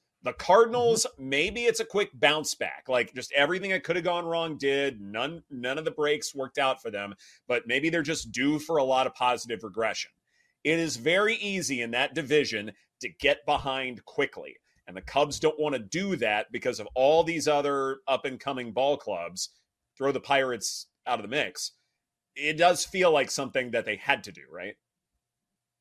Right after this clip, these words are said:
Speaker 2: Yeah. Yeah, I think so. Yeah, it was time to move on.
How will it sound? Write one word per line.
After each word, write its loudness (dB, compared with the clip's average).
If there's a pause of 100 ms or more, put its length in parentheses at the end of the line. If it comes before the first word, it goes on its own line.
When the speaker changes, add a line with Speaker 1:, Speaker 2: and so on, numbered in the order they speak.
(540)
Speaker 2:
Yeah. -2 (520)
Yeah, -4
I -4
think -10
so. -12 (200)
Yeah, -8
it -6
was -6
time -2
to -6
move -6
on. -10